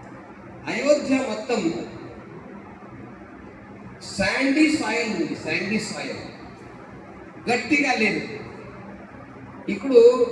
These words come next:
ఇప్పుడు మీకు ఎవరికైనా కొట్టాలంటే రాయలు లభించదు, చిన్న చిన్న లభించదు. మీరు చూడండి, అన్ని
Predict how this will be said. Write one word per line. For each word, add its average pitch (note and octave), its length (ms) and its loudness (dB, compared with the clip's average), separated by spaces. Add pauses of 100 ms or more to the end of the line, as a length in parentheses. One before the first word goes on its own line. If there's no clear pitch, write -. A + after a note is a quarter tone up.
ఇప్పుడు G3+ 680 6 (320)
మీకు G#3+ 240 -2
ఎవరికైనా B3 460 0
కొట్టాలంటే A3+ 1120 0 (380)
రాయలు A3 360 2
లభించదు, G3+ 480 -2 (1160)
చిన్న G#3 140 4
చిన్న A3 320 4
లభించదు. E3 520 0
మీరు D#3 160 6
చూడండి, G#3+ 420 0 (440)
అన్ని A3+ 640 2